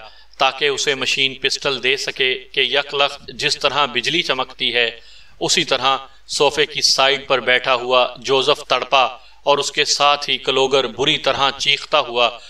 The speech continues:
फिजा में उछला और पूरी कुव्वत से प्रोफेसर अर्स्टाइन से इस तरह जा टकराया जैसे तोप का गोला अपने निशाने पर लगता है।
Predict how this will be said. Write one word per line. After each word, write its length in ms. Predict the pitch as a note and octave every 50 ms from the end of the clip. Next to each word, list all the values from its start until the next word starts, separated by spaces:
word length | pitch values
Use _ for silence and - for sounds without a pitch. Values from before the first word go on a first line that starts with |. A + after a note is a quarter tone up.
| - - -
फिजा 400 | - - C#3 A2+ C3+ C#3 C#3+ D3+
में 140 | C#3+ C3+ B2+
उछला 420 | B2+ C3 A#2+ - - C#3+ C#3 B2 A2 G#2+ A2 - - - - -
और 220 | D3 D3 C#3 C#3+ -
पूरी 280 | D3+ E3 E3 D#3 C#3
कुव्वत 320 | C#3 C#3+ C#3+ D3 D#3 C#3+ D3+
से 200 | - - C#3+ C3+
प्रोफेसर 600 | C#3 - C3+ C3 - C#3 C3 B2+ - C#3 C3+ B2+
अर्स्टाइन 640 | C3+ C3+ C#3+ C#3 C#3 - - - B2+ C3 C3+ C3+
से 200 | C3+ - C#3+ C3+
इस 260 | B2+ - D3 C3+ - -
तरह 240 | C#3+ B2 B2+ D3+
जा 200 | D3 C#3 C#3 B2+
टकराया 680 | B2+ B2+ B2+ B2 - - B2+ A#2+ B2 C3 C3+ B2+ C3+ C3 - - - - - - -
जैसे 360 | A#2+ C#3 C#3 C#3 - - D3
तोप 400 | C#3+ D3 - D3 D3 D3 D3 D3
का 160 | - C#3+ C3
गोला 360 | B2 A#2 C3 C3 C3 C3+ C3+
अपने 400 | C3 C3 B2 B2+ - - C#3+ C#3+
निशाने 480 | C3+ B2+ B2+ A#2+ - C#3 C3 C3+ D3 C#3+
पर 180 | - C3+ C3 A#2
लगता 340 | A#2+ A2 G#2+ - - A#2
है। 280 | G#2 A2 G#2+ G2+ G#2 G#2